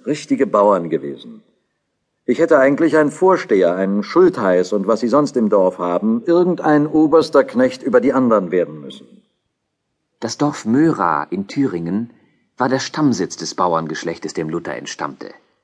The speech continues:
Speaker 2: Aber Luthers Vater blieb kein Bauer. Er wollte im Kupferbergbau sein Glück versuchen und zog mit seiner Familie in die Grafschaft Mansfeld am Ostrand des Harzes.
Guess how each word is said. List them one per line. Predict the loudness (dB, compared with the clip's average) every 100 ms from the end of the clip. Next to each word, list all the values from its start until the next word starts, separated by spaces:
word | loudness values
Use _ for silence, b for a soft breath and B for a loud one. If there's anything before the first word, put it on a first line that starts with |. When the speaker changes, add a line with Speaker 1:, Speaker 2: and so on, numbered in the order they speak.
| _ _ _ _ _ B B
Speaker 2:
Aber | -2 0
Luthers | 0 -2 -2
Vater | -2 0 -2
blieb | 0 -2 -2
kein | -8 -6
Bauer. | -6 -4 -6 -12 _ _ _ _
Er | -2
wollte | 0 0 0
im | 0
Kupferbergbau | -2 -2 -4 -2 -4 -4 -6 -6 -6
sein | -8 -6
Glück | -6 -6
versuchen | -6 -2 0 0 -2 B B B B -10
und | -6
zog | 0 0 0
mit | -4
seiner | -4 -4
Familie | -6 -6 -4 -4 -2 -2
in | -2 -4
die | -6
Grafschaft | -6 -4 -4 -6 -8 -10 -8
Mansfeld | -4 -2 -2 -6 -6 -4 -6 -10 -20 -12
am | -8
Ostrand | -6 -8 -10 -4 -4 -4
des | -8 -8
Harzes. | -8 -8 -12 -14 -16